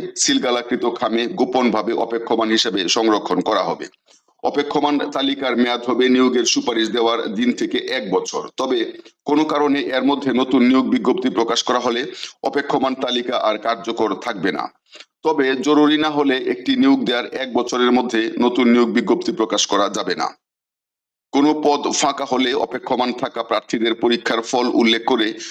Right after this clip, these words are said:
সংশ্লিষ্ট নিয়োগ কমিটি নিয়োগের জন্য সুপারিশ করবে। পরিপত্র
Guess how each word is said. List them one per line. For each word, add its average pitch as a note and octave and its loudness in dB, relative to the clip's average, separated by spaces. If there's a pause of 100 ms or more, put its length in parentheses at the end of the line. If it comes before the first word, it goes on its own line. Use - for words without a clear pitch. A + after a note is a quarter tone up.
(160)
সংশ্লিষ্ট C3+ 0 (260)
নিয়োগ C3 6
কমিটি A#2+ 0
নিয়োগের A2 4
জন্য G2+ 0
সুপারিশ A2 -2
করবে। E2 -2 (2000)
পরিপত্র D#3 0